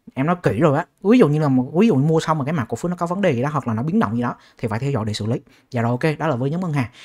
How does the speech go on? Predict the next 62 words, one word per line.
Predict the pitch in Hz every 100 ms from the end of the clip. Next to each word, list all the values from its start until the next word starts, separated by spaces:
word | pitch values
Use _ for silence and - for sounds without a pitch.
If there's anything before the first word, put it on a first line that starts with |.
| - -
Nhưng | 190 226
mà |
nghĩa | 170
là | 175
với | 170
V | 220 226
A | 214
B | 208
mà | 208
nó | 156
đã | 127
vượt | 151 156
được | 165
cái | 131
đỉnh | - 139
này | 147
á, | 151
thì | 165
mới | 156
là | 151
lần | 139
lượt | 131
các | 123
cái | 180
mặt | 190 117
cổ | 113
phiếu | -
kia | 175 165
nó |
cũng | 151
sẽ | 147
vượt | 123 120
thôi. | 147 - _ _ _
Dạ | 123 120
rồi, | 131
ok, | 143 147
với | 165
nhóm | 185
ngân | 202
hàng | 160 147 131
ha. | - - - -
Rồi | 156 156
tiếp | 254
theo | 247
là | 208
những | 131
cái | 123
mặt | 214 123
cổ | 117
phiếu | 175
dòng | 196 139
mà, | 127 120
dòng | 151 135
trứng | 175 220
đây, | 262 - -
dòng | 131
trứng | 151 180
này, | - -
B | -
S |
I | 160
này. | 208 175 156